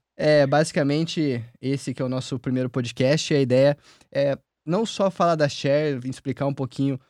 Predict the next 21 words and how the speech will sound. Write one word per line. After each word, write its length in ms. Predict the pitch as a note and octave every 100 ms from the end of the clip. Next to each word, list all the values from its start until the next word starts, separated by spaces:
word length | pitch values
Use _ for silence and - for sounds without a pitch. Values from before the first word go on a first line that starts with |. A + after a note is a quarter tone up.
| _
o 80 | -
que 160 | A#2+ C3+
é 40 |
a 20 |
empresa, 760 | B2 A#2 B2+ D3 D3 C3+ C3 B2
de 140 | A2
onde 200 | A#2+ B2+
que 40 | B2
ela 120 | A#2
surgiu 520 | - A#2 G#2+ C3 C#3+
e 40 | B2+
também, 240 | A2+ B2
obviamente, 360 | B2 B2+ A#2+ A2+
falar 160 | A#2+
um 60 | B2
pouquinho 280 | B2 A#2+ A#2+
de 100 | A#2
educação, 540 | A#2 A2+ - - E3 - _ _ _
mas 360 | C3+ C#3 D3 C3+
é 80 | D#3
também, 560 | F#3 D#3+ C#3+ D#3+ F#3